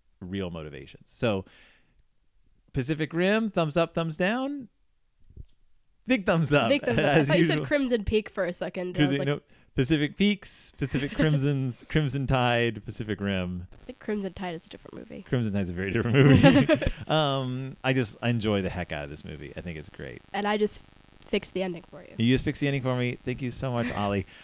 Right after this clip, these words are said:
Speaker 1: Um, so yes, I think our next movie is actually going to be not, uh, Crimson Peak.
Speaker 2: Well, the next movie wouldn't be Crimson Peak anyways, 'cause we have to do The Strain.
Speaker 1: We have to do The Strain.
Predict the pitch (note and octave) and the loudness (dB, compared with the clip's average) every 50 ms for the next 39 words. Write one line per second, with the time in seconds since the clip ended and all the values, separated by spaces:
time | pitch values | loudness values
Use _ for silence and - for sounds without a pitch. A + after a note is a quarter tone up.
0 | - - - B2+ B2+ A#2+ A2+ A2+ G#2+ - D#3+ E3+ E3 F#3 G#3 F3+ - - D3 - | -6 0 2 4 4 4 2 0 -2 0 2 2 4 4 2 2 0 0 -2 -2
1 | G#3+ G#3+ F#3+ F3+ E3+ G3 G3 - F#3+ G#3 G3+ A3 G#3 G3 F3 E3 D#3+ E3 - A#3 | 0 0 0 2 2 0 -2 0 -2 -2 0 0 2 0 2 0 0 -4 -4 -4
2 | G3 F#3+ F3+ D#3+ D3+ D3 C#3 C3+ C3+ C3 B2 A#2+ D#3 G#3 G3 D3+ C#3 - - - | -2 0 0 0 0 -2 -2 -2 -2 -2 -2 0 0 0 0 -2 -4 -6 -10 -14
3 | - _ _ _ _ _ _ _ _ _ - - - - - - - _ - - | -16 _ _ _ _ _ _ _ _ _ -20 -16 -16 -14 -16 -16 -18 _ -8 -4
4 | C#3 B2 A2+ G#2 G2 F#2+ F#2 F2+ F2+ F2+ F2+ - _ _ _ _ _ _ - - | -2 0 0 0 0 -2 -2 -4 -6 -8 -10 -14 _ _ _ _ _ _ -6 -4
5 | C3+ A2+ G#2 G#2+ G2+ F#2+ G2 F2+ F#2 - - A3 A3+ G#3+ A3+ A3+ A3+ - - A3 | -2 -2 -2 -4 -4 -4 -4 -6 -6 -6 -6 -6 -4 -4 -4 -4 -6 -4 -4 -6
6 | G#3+ G#3 G#3 G#3 G3+ - F#3+ - - G3+ G3 F#3+ F#3+ - F#3+ - F#3 F#3+ F#3 F#3 | -4 -2 -4 -4 -6 -8 -10 -12 -10 -12 -12 -12 -12 -14 -12 -12 -10 -10 -10 -10
7 | F3+ - - - G3 - - - F3 - - - F#3+ - D#3+ D3+ - - _ _ | -12 -12 -12 -12 -12 -12 -12 -16 -14 -12 -10 -10 -8 -8 -10 -10 -14 -18 _ _
8 | - A#2 A#2 A#2 A2+ A2+ A#2+ A#2 G#2 - C3 A#2 A2+ A2+ G#2+ | -2 -2 -2 0 -2 -2 -4 -4 -4 -2 -2 -2 0 -2 -2